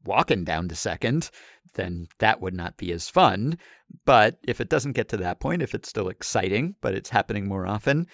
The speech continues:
then I'm on board with that. But it's almost like we get so exercised about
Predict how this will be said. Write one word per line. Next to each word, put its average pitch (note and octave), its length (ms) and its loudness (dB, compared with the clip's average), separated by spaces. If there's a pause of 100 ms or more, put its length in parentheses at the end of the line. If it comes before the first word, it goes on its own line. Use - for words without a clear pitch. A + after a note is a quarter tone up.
(320)
then C3 320 -4
I'm C#3+ 180 -4
on C#3+ 160 0
board G#3 260 2
with C#3 140 0
that. A#2 380 4
But E3+ 180 4 (160)
it's G#3 140 0
almost A#3 300 2
like G#3 220 2
we F#3 60 -6
get F3+ 240 0
so F#3 220 0
exercised D#3+ 760 2
about B2 380 4